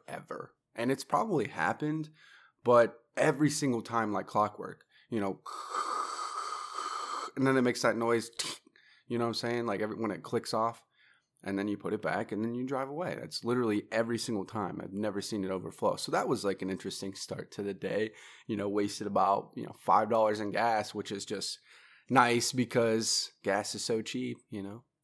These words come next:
whatever. Anyway, that was just a fun little story. It was just to start my road trip. It didn't really make the trip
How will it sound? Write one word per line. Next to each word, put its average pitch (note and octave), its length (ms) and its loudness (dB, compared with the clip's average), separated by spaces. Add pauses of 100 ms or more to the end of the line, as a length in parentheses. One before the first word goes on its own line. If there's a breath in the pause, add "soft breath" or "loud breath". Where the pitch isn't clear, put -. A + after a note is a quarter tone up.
(140)
whatever. G#2 360 0 (1080 loud breath)
Anyway, C3 360 4 (460 loud breath)
that E3 100 10
was D3+ 120 10
just C#3+ 160 0
a C#3+ 80 2
fun B2+ 180 4
little A2+ 140 4
story. G2+ 340 4
It F#2+ 60 -8 (120)
was G#2+ 200 -6
just A#2 280 -6
to B2 100 0
start A#2 260 4
my G2 100 4
road F#2 220 4
trip. F#2 240 0 (960)
It C3 80 0
didn't C#3+ 280 6
really A2 420 2 (180)
make G#2+ 560 2 (180)
the F#2+ 540 -2 (640)
trip - 380 2